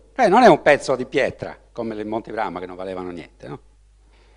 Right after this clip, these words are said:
<laughs> Non saranno tutte vignette, comunque. Questa è l'ultima. Certo, questa bandela sarda su, sulla luna sarebbe bella, eh?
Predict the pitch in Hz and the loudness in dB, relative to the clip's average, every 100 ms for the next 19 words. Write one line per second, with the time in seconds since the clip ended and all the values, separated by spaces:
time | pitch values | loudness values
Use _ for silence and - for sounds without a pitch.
0 | _ _ _ - - 95 101 135 143 131 | _ _ _ -16 -16 -16 -4 -2 2 0
1 | 120 104 107 98 85 80 71 - 82 78 | 0 -4 -6 -6 -8 -10 -12 -16 -18 -18
2 | 76 - - _ _ - - _ _ _ | -16 -16 -16 _ _ -20 -20 _ _ _
3 | 117 - 87 82 76 - 76 - _ _ | -16 -12 -12 -14 -16 -16 -18 -20 _ _
4 | _ _ _ _ _ _ _ _ _ _ | _ _ _ _ _ _ _ _ _ _
5 | _ _ _ - 190 127 120 123 127 135 | _ _ _ -8 -6 -4 -6 -2 -2 0
6 | 135 131 143 135 117 127 120 117 - 127 | 0 0 0 -2 0 -2 0 -2 -4 -6
7 | 110 - - 131 156 165 123 - 101 101 | -6 -8 -10 -4 0 0 0 -4 -8 -6
8 | 113 107 80 98 123 | -8 -10 -12 -12 -12